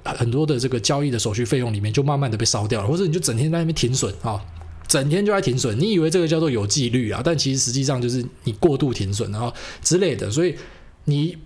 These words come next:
怕会进出失据。那最重要的一点就是你一定要有自己的核心价值，哦，然后你的前后要一致。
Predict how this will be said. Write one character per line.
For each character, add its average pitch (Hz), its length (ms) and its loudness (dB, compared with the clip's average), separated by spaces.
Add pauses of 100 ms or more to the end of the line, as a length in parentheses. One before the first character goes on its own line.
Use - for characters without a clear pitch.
怕 175 300 2
会 139 320 0
进 127 320 0
出 120 260 0
失 120 220 0
据。 113 300 -4
那 143 120 0
最 147 160 2
重 165 160 0
要 151 120 0
的 120 80 0
一 123 40 -2
点 104 160 -2
就 107 80 -2
是 117 140 -2
你 120 160 -4
一 127 40 -4
定 185 140 0
要 185 80 2
有 127 120 -2
自 104 160 -2
己 110 80 -2
的 104 120 -2
核 113 200 -2
心 123 240 -2
价 104 260 0
值， - 260 -2 (120)
哦， 120 100 -2
然 113 60 -2
后 151 100 0
你 170 100 0
的 123 120 -2
前 123 280 0
后 143 220 2
要 123 180 0
一 107 100 -4
致。 101 300 -2